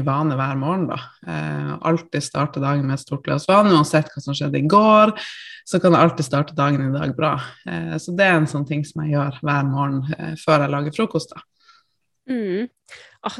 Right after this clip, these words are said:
Speaker 2: det er fantastisk å starte. Det har jeg også begynt med, å starte dagen med et, eh, glass vann. Det er en veldig,
Speaker 1: Mm.
Speaker 2: veldig fin, eh,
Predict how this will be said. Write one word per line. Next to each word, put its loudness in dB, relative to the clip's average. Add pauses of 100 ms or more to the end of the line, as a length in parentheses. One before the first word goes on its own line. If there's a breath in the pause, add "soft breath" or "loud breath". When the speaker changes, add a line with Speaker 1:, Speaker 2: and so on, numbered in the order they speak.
Speaker 2:
det 2
er 0
fantastisk -6
å -6
starte. -4
Det 2
har 6
jeg 4
også 2
begynt -2
med, 0
å -6
starte -2
dagen 2
med -2
et, -8
eh, -2
glass -10
vann. -6
Det -6
er -6
en -6
veldig, -6 (200)
Speaker 1:
Mm. -10
Speaker 2:
veldig -4
fin, -4
eh, -6